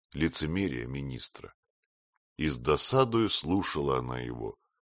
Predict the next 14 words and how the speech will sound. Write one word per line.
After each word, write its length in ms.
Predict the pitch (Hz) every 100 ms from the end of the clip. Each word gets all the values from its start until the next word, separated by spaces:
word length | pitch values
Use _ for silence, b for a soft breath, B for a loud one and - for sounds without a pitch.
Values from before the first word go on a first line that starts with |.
| _ _ _ _
Она 240 | 60 71 76
спросила: 720 | - 71 - - 52 - - _ _ _ _ _ _ _ _ _
«Скажите, 580 | - - 104 104 87 71
дорогой 420 | 76 78 73 95
господин 560 | 78 - 80 71 73 71
Лорена, 520 | 71 65 62 55 52 b b b b _ -
на 140 | 76
этом 360 | 85 - 87 76 -
острове 600 | 87 - - 64 58 -
очень 360 | 117 123 117 123
опасно?» 600 | - 76 - - 60 55 _ _ _ _ _ _ -
Виктор 380 | 92 127 - 101
Лорена 440 | 92 78 78 78
ответил: 720 | - - 60 55 52 - 50